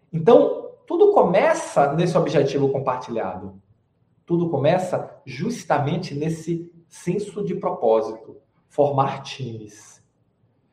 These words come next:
Por que é que liderar consegue aumentar a motivação do time?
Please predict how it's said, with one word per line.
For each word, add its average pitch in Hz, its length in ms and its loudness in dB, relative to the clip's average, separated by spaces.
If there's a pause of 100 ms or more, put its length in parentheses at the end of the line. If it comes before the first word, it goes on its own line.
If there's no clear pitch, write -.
(140)
Por 214 140 2
que 294 80 6
é 302 40 6
que 294 120 2
liderar 214 720 6
consegue 208 680 4
aumentar 208 540 6
a 226 80 4
motivação 202 880 4
do 202 100 2
time? 110 640 -8